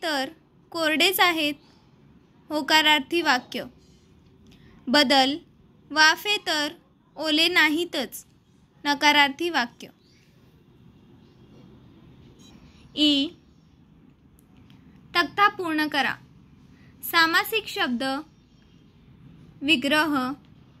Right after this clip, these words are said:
समासाचे नाव. सामासिक शब्द, पांढरा शुभ्र.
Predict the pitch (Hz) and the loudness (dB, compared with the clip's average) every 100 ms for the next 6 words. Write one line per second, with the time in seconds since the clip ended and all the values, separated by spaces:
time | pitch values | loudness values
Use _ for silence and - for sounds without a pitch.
0 | - - _ - - 359 320 311 320 330 | -20 -20 _ -20 -8 -2 0 0 0 -2
1 | - 339 277 220 - - - - - - | -2 -2 0 -2 -6 -16 -20 -20 -20 -20
2 | - - - - _ - - - - - | -20 -20 -20 -20 _ -20 -20 -20 -20 -20
3 | - - 339 330 330 359 392 - - 285 | -18 -4 2 2 2 -2 -6 -8 -8 -6
4 | 233 254 285 - - _ _ - - - | -4 -6 -8 -12 -20 _ _ -20 -20 -20
5 | - - - 320 302 349 339 339 320 247 | -20 -6 2 2 2 0 -2 -2 -4 -4
6 | 240 | -6